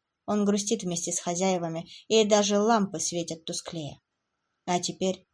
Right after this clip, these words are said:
всё вокруг сквозит энергетикой смерти, от которой по спине невольно идёт озноб. "Что планируешь делать дальше?" Бес пристроился рядом со мной. "Сначала попасть на вагоноремонтный, а там видно будет.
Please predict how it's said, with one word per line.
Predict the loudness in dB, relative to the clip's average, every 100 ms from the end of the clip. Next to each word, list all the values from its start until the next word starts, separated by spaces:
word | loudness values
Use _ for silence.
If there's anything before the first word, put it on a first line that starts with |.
| _
всё | 2 4
вокруг | 4 4 0 -2
сквозит | 2 4 4 2
энергетикой | 2 0 0 -2 -2 -4
смерти, | -2 0 0 -2 -8 -10 -6
от | -4 0
которой | 0 2 0
по | 0
спине | -4 0 2 2
невольно | 2 2 0 0
идёт | -2 -2
озноб. | -2 -4 -6 -8 -12 _ _ _ _ _ _ _ _ _ _ _
"Что | -14 -2 -2
планируешь | 0 2 4 2 2
делать | 2 2 0
дальше?" | -2 -2 -4 -8 _ _ _ _ _ -12
Бес | -4 0 0 -2
пристроился | -6 -6 -6 -6 -4 -6
рядом | -6 -6
со | -6 -6
мной. | -6 -8 -10 -14 _ _ _ _ _ _ -6
"Сначала | 2 4 8 8 8
попасть | 4 4 2 2
на |
вагоноремонтный, | 2 4 2 2 2 0 -4 -8 -10 -12 _ _ -2
а | 0
там | 4 2
видно | 2 -2 -6
будет. | -8 -10 -16